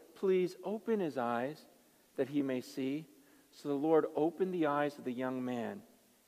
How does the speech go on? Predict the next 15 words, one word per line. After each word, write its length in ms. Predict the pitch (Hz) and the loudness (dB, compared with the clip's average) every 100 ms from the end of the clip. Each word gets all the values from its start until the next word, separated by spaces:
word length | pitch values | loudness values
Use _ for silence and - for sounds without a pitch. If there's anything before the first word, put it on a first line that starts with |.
| _ | _
and 120 | 117 120 | -8 -6
he 80 | |
saw, 520 | 120 - 160 135 104 92 - - _ _ | -6 -4 0 2 0 -6 -18 -20 _ _
and 160 | - 113 | -10 -6
behold, 600 | 127 110 143 127 104 92 | -6 -2 2 2 0 -4
the 80 | 104 | -8
mountain 600 | 104 117 131 127 - 104 | -4 -4 -4 -6 -10 -10
was 160 | 101 - | -10 -12
full 500 | - - 143 120 104 | -18 0 2 2 0
of 100 | - - | -6 -4
horses 520 | 151 143 - 98 98 - | 0 0 -4 -12 -12 -12
and 120 | 104 | -12
chariots 640 | - - 131 139 156 151 | -12 -10 -6 -4 -6 -6
of 100 | 127 | -10
fire 560 | - - 123 113 101 | -8 -8 -4 0 0